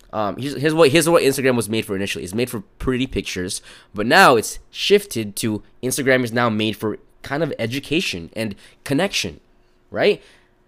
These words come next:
You have to build a connection with your audience, and that is how, and that's how you build a connection, is by telling a story,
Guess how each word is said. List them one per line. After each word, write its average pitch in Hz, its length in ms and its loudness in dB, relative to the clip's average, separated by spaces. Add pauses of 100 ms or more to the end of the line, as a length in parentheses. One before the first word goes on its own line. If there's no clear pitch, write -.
(300)
You 151 160 0
have 185 320 8
to 156 80 2
build 143 240 6
a 143 60 0
connection 135 580 2 (140)
with 123 160 -2
your 123 160 -2
audience, 117 400 -2
and 110 180 -8
that 135 180 4
is 131 140 -4
how, 123 460 0
and 117 340 -4
that's 123 160 0
how 131 120 0
you 123 100 -4
build 123 140 -2
a - 20 -8
connection, 151 320 -4
is 95 120 -8
by 98 220 -2
telling 127 380 -4
a 175 40 -2
story, 98 480 -2